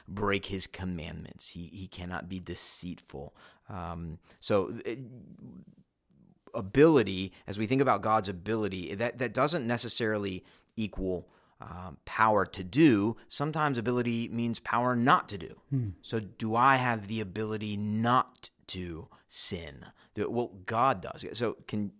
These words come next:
Speaker 1: are there certain things God cannot do? Yes, he cannot sin. He cannot contradict his character. He cannot lie. He cannot, uh, cheat.
Speaker 2: Hmm. What's the relationship, would you say, between sovereignty and omnipotence?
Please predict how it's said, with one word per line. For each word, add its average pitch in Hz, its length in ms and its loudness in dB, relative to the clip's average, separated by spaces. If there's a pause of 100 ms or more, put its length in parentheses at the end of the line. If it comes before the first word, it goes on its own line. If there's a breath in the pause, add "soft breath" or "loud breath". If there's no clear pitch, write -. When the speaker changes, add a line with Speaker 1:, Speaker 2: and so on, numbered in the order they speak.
(120)
Speaker 1:
are 104 100 -6
there 107 140 0
certain 131 260 -2
things 123 220 0
God 120 380 2
cannot 123 280 0
do? 123 80 -6
Yes, 90 400 -4
he - 80 -12
cannot 117 400 -4
sin. 87 320 -10
He 95 140 -10
cannot 104 400 -6
contradict 90 480 -6
his 85 120 -8
character. 87 440 -12 (240 loud breath)
He 98 100 -8
cannot 104 380 -4
lie. 92 400 -6
He 95 100 -12
cannot, 98 380 -6 (340 loud breath)
uh, 90 200 -8
cheat. - 520 -10 (480)
Speaker 2:
Hmm. 107 120 -6 (460 loud breath)
What's 120 200 2
the 139 100 -2
relationship, 104 680 0
would 101 140 -4
you 101 60 -4
say, 101 280 0
between 98 560 -2
sovereignty 104 680 -2
and 98 200 -6
omnipotence? 95 880 -6